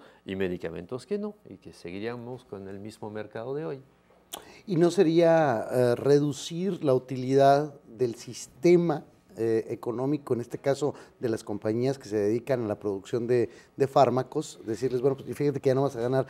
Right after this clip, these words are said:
Speaker 2: cien por ciento, pero nada más vas a ganar treinta".
Speaker 1: Bueno, la, yo
Speaker 2: Eh,
Speaker 1: digo,
Speaker 2: eso,
Speaker 1: yo
Speaker 2: no,
Speaker 1: digo
Speaker 2: sí,
Speaker 1: treinta,
Speaker 2: <laughs> bueno,
Speaker 1: es
Speaker 2: X,
Speaker 1: una,
Speaker 2: sí.
Speaker 1: es una cifra,
Speaker 2: Pero, pero, a lo que
Speaker 1: eh,
Speaker 2: me refiero es que
Speaker 1: X.
Speaker 2: siempre quieren más.
Speaker 1: Hay que calcular esto,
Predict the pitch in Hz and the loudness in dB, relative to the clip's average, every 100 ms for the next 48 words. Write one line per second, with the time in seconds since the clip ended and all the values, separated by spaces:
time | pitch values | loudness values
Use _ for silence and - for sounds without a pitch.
0 | - - 151 139 139 135 208 147 127 139 | -6 -4 0 2 2 4 2 2 2 2
1 | 131 131 117 123 - 170 170 131 - - | 2 0 -2 -2 -4 -4 -4 -8 -12 -6
2 | 156 98 - - 113 98 - - _ 123 | -4 -4 -8 -6 -2 -2 -6 -18 _ -4
3 | 127 147 143 156 - - 156 175 202 202 | 0 4 8 8 8 6 8 10 12 12
4 | 208 190 185 208 214 208 151 120 185 170 | 12 10 8 6 8 8 6 4 6 6
5 | 170 135 175 156 131 113 107 147 127 107 | 4 2 0 2 2 2 -2 -8 -6 -6
6 | 95 90 135 120 139 127 113 190 87 - | -6 -8 -8 -6 0 8 8 8 6 2
7 | 160 170 165 196 202 254 - 202 220 220 | 4 4 4 4 6 4 6 4 4 4
8 | 214 - 185 160 120 - - - 160 180 | 2 2 0 -2 -6 -10 -8 -4 -2 -2
9 | - 139 139 139 120 104 - | -2 -2 -2 -2 -2 -4 -12